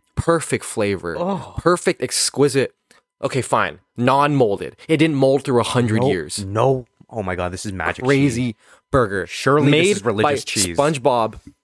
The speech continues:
Speaker 1: SquarePants.
Speaker 2: Mm-hmm.
Speaker 1: Literally. Like, he came, made it, and then died.
Speaker 2: Jesus.
Speaker 1: Certified cr-, actual Krabby Patty. Best burger in the world. Objectively best burger in the world. You can measure that.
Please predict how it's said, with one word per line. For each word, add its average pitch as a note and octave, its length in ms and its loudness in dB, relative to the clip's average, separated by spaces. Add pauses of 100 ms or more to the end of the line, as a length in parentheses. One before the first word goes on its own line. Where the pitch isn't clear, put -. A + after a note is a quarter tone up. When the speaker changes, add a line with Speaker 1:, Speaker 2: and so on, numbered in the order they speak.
(160)
Speaker 1:
SquarePants. G2 580 -2 (100)
Speaker 2:
Mm-hmm. A2+ 180 -2
Speaker 1:
Literally. G#2+ 520 0 (400)
Like, G#2 140 -2
he C3 180 -6
came, A2 520 0 (340)
made B2 240 2
it, - 200 -2 (260)
and A#2 120 -2
then G#2+ 120 2
died. F#2+ 440 0 (840)
Speaker 2:
Jesus. E2+ 580 -12 (560)
Speaker 1:
Certified C#3 800 2 (300)
cr-, - 260 -14 (380)
actual C3 500 -2
Krabby G#2+ 260 -2
Patty. G2 180 -4
Best B2+ 420 -2
burger A2+ 200 2
in A2 80 2
the G#2 60 -4
world. F2+ 240 -4 (460)
Objectively E3 640 2
best A#2+ 240 0
burger A2+ 160 0
in G#2+ 80 0
the G#2 40 -2
world. F2+ 280 -4 (200)
You C3+ 120 -4
can C#3 240 2
measure A2 320 2
that. - 220 -4